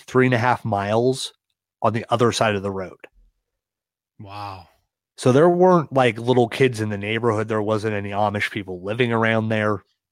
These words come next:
Speaker 2: That's, that's what I was gonna say, 'cause that's, it's not that far out from Amish areas.
Speaker 1: No, and there are Amish people that live out in Perry County.
Speaker 2: Yeah.
Speaker 1: But not out there. And why would three random,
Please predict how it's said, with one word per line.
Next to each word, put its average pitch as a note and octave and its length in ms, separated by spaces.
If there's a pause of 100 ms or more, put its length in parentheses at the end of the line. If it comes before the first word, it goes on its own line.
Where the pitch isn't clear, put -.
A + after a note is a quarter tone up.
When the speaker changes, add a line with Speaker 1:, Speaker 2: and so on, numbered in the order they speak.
(140)
Speaker 2:
That's, - 540
that's B2+ 260
what C#3 100
I A#2+ 40
was A#2 160
gonna A2 200
say, D#3 300
'cause A2 160
that's, B2 300
it's C#3+ 200
not C#3+ 460
that C#3 240
far B2 380
out B2+ 240
from A2 560 (420)
Amish C#3 560 (160)
areas. G2+ 680 (340)
Speaker 1:
No, A3 340
and D3+ 180
there A3 120
are G#3 200
Amish E3+ 420
people D3 340
that A2+ 240
live A#2+ 460 (100)
out A#2+ 280
in B2+ 220
Perry D3 360
County. E3+ 580 (240)
Speaker 2:
Yeah. A#2 380 (680)
Speaker 1:
But B2+ 180
not B2+ 200
out G2+ 240
there. G#2 240 (640)
And B2 480 (120)
why B2+ 260
would C3+ 240
three C3 480
random, A2 880